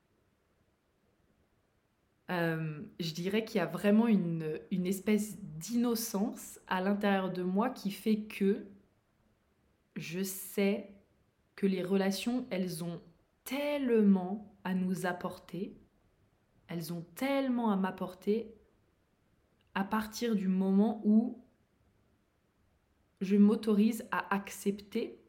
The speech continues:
l'inconfort émotionnel que ça crée à l'intérieur de moi. Parce que finalement, quand on est face à un inconfort, on a deux possibilités. Peut-être qu'on en a plus, mais, <laughs> euh,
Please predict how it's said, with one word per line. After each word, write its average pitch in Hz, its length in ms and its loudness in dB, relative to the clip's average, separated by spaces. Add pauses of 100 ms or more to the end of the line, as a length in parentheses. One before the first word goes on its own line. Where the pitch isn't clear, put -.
(800)
l'inconfort 220 1400 2 (120)
émotionnel 202 920 4
que - 100 -2
ça 190 200 -4
crée 190 420 -6
à 185 120 -4
l'intérieur 165 600 -8
de 156 100 -10
moi. - 240 -14 (1300)
Parce 196 160 -6
que 226 100 0
finalement, 233 420 2
quand 226 260 -4
on 220 100 6
est 202 100 6
face 240 300 -4
à 208 40 2
un 170 200 -4
inconfort, 165 840 -2 (960)
on 202 140 8
a 196 80 8
deux 247 200 0
possibilités. 196 600 -6 (1040)
Peut-être 214 260 0
qu'on 214 120 4
en 180 80 4
a 165 60 -2
plus, - 300 -12
mais, - 160 -6 (400)
<laughs> - 460 -12
euh, 180 100 -2